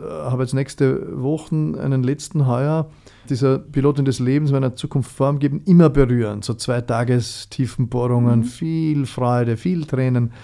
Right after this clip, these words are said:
Speaker 1: Da geht's ganz viel ums Loslassen und, und das kann ich gut begleiten, weil ich selber viel geübt hab. Äh, es
Speaker 2: Mhm.
Speaker 1: gibt ja andere Dinge, wo ich nicht so gut bin, ne?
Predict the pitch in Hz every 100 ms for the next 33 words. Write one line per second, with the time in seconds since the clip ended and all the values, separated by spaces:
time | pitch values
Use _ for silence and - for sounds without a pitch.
0 | - - - - 156 151 147 - 180 208
1 | - 202 160 147 135 110 120 117 - 131
2 | 127 139 117 135 120 - - 147 - 180
3 | 190 - 190 175 156 196 170 - 117 123
4 | 135 - 147 151 139 - 156 139 147 190
5 | - - - - - 110 110 98 101 107
6 | 120 139 135 139 135 131 151 156 120 123
7 | - 107 - 117